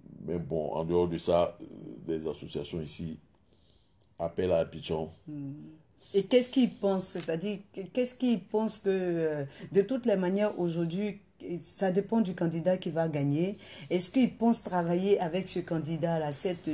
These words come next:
Speaker 2: diaspora ivoirienne, eh, ici en France, même le fait que, comme tu l'as si bien dit, il y a chaque pôle, on sait qu'il y a chaque. Mais est-ce qu'ils sont prêts à, à, à, à chose, à travailler ?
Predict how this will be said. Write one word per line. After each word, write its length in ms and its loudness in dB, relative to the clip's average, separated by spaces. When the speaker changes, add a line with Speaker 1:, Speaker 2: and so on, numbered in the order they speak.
Speaker 2:
diaspora 640 2
ivoirienne, 560 0
eh, 260 0
ici 300 4
en 100 4
France, 380 0
même 240 2
le 80 2
fait 240 -4
que, 120 -2
comme 320 -2
tu 120 -2
l'as 140 2
si 160 2
bien 220 0
dit, 180 -2
il 80 0
y 60 0
a 60 2
chaque 280 -2
pôle, 380 4
on 80 -4
sait 180 2
qu'il 140 -2
y 40 0
a 60 0
chaque. 220 -4
Mais 100 0
est-ce 260 6
qu'ils 120 6
sont 200 0
prêts 340 2
à, 200 0
à, 480 0
à, 40 -4
à 40 -6
chose, 340 -2
à 80 -4
travailler ? 500 0